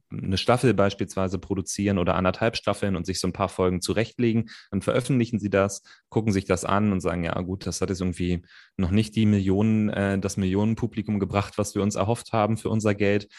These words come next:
Äh, darum stampfen wir das ein.“ Also nochmal, der erste Tipp, äh, von mir wäre auf jeden Fall, eine Frequenz zu haben, wo man, ähm, s-, sich selber quasi so ein Veröffentlichungskorsett <laughs> anlegt, wenn man so möchte.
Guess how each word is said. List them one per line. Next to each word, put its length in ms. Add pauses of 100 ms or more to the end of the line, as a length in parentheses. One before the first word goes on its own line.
(140)
Äh, 200
darum 240
stampfen 440
wir 80
das 160
ein.“ 320 (680)
Also 200
nochmal, 240
der 100
erste 320
Tipp, 300
äh, 180
von 220
mir 340
wäre 300
auf 120
jeden 180
Fall, 320
eine 180
Frequenz 460
zu 140
haben, 360
wo 80
man, 480
ähm, 340 (180)
s-, 140
sich 240
selber 320
quasi 360
so 120
ein 180 (220)
Veröffentlichungskorsett 1400
<laughs> 40
anlegt, 440
wenn 80
man 140
so 100
möchte. 380